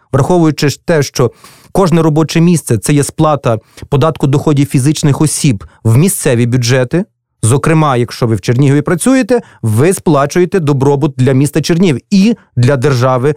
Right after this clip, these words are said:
загалом. Не буде малого середнього бізнесу, на превеликий жаль. Система так звана економічна, яка сьогодні діє в Україні, сировинно-експортна, ми можемо ставити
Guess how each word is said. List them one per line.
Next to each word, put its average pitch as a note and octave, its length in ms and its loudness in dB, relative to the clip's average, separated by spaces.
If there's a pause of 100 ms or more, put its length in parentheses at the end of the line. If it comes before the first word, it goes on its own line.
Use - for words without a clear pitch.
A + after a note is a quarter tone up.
(160)
загалом. D3 560 0 (180)
Не D3 160 2
буде E3+ 300 2
малого C#3 340 0
середнього B2 500 0
бізнесу, G3+ 520 0 (160)
на D#3+ 200 2
превеликий C3+ 560 0
жаль. D#3 320 0 (260)
Система F#3 600 0
так D3+ 200 -2
звана C3+ 520 0 (160)
економічна, E3+ 640 0
яка C3 400 0
сьогодні C#3 400 0 (640)
діє C#3+ 380 2
в C3+ 80 0
Україні, C#3 560 0 (160)
сировинно-експортна, F3 1300 -2 (180)
ми D#3 120 2
можемо D#3+ 360 2
ставити D3 600 0